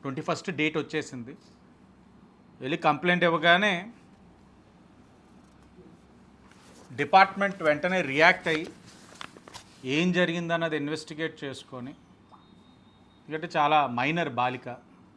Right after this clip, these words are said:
అందులోని ఒక హాస్టల్ నుంచి అబద్ధాలాడి పాపని తీసుకురావడం,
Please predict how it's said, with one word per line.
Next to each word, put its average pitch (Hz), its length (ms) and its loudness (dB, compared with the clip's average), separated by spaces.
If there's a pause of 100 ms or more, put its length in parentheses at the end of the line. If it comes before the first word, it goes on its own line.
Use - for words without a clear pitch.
(720)
అందులోని 156 460 -2
ఒక 160 200 -6
హాస్టల్ 147 720 -4
నుంచి 156 500 -8 (1600)
అబద్ధాలాడి 156 720 4
పాపని 170 440 0
తీసుకురావడం, 127 720 -8